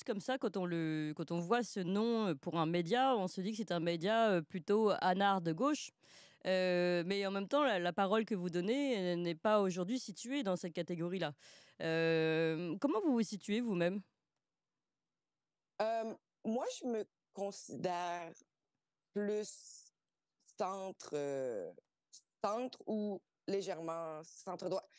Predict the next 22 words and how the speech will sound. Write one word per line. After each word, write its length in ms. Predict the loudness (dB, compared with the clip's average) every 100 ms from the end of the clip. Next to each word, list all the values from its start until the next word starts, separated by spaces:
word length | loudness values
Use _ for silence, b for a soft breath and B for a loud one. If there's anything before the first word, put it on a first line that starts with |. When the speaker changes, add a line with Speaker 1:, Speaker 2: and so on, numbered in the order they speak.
| B -4
Speaker 2:
Mais 100 | -4
la 100 | -4
droite 380 | -6 -8 -8
n'est 160 | -8 -10
plus 220 | -8 -10
ce 40 | -6
que 80 |
la 160 | -6 -4
droite 280 | -4 -4 -6
était, 200 | -6 -2
Speaker 1:
Oui. 140 | 0
Speaker 2:
la 140 | 0 -4
gauche 240 | -6 -6
n'est 100 | -8
plus 220 | -8 -12
ce 40 | -6
que 80 |
la 160 | -4 -4
gauche 200 | -4 -4
Speaker 1:
Oui. 80 | -2
Speaker 2:
était. 160 | -4 -4
Donc, 240 | -6